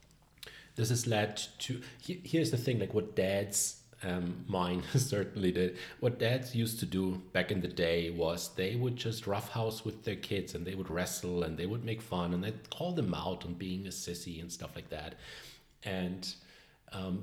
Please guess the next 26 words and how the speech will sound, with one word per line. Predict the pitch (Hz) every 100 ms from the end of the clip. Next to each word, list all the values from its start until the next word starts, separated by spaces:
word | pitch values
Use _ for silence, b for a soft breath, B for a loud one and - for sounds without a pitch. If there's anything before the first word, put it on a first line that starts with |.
| -
kids | - 151 147 131
were | 117
kinda | - 127 117
used | 104 110 120 139 - - -
to | - 101 101 104 -
that | 107 92 107
roughhousing, | 127 120 - 90 80 - 78 78
and | 82
they | 90
saw | 87 - 95 101
it | 98
as | 98 90
a, | 87 85 B B B B B B B B B B _ _
uh, | 123 127
it's, | 123 - -
it's, | 120 - 147 -
it's | 123 -
just | 151 -
something | 147 - 175
they | 143
were | 123
used | 107 95 120 -
to, | 87
you | 87
know. | 101
If, | 110 -